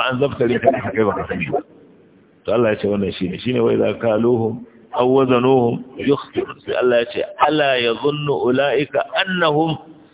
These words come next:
mab'uthuna li yawmin 'azimin yawma yaqumu an-nasu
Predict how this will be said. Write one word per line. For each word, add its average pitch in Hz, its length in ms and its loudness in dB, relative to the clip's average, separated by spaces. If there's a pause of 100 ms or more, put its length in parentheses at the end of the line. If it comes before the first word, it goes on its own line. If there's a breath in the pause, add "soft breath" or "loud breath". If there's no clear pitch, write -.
(220 loud breath)
mab'uthuna 131 840 0
li 104 240 0
yawmin 131 520 0
'azimin 120 720 0 (460)
yawma 110 300 0
yaqumu 107 400 -2
an-nasu 101 340 -4